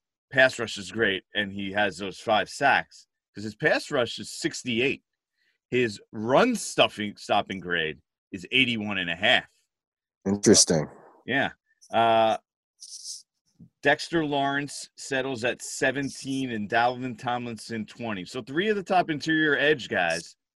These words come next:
Speaker 1: I mean, uh, interior guys by P F F are New York Giants. Now let's have some fun. Let's go to the cornerbacks.
Speaker 2: Oh, boy.
Speaker 1: Which, which, which one you wanna guess, Pat? I don't think
Speaker 2: <laughs>
Speaker 1: Corey Ballantyne is not,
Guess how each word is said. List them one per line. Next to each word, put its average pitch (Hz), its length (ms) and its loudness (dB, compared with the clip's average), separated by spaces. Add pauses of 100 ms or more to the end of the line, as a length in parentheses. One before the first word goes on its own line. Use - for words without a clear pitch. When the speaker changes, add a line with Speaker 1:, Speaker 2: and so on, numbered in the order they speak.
(120)
Speaker 1:
I 139 60 6
mean, 131 200 2
uh, 127 160 6
interior 143 560 0
guys 87 500 0 (300)
by 117 160 4
P 143 320 0
F 127 200 4
F 110 260 4 (720)
are 101 240 0
New 110 160 -6
York 104 280 -2
Giants. 98 380 -4
Now 147 160 8
let's 175 200 4
have 170 200 10
some 139 160 -2
fun. 190 300 4 (580)
Let's 170 200 2
go 170 160 6
to 156 140 0
the 135 100 2
cornerbacks. 165 1000 2 (340)
Speaker 2:
Oh, 110 120 12
boy. 104 300 10
Speaker 1:
Which, - 280 0 (200)
which, 156 220 0
which 175 260 2
one 175 140 4
you 160 60 2
wanna 156 160 4
guess, 113 260 2
Pat? 90 280 2 (160)
I 110 80 2
don't 143 120 0
think 147 120 6
Speaker 2:
<laughs> - 280 6
Speaker 1:
Corey 185 240 6
Ballantyne 165 500 2
is 117 140 -4
not, 123 300 0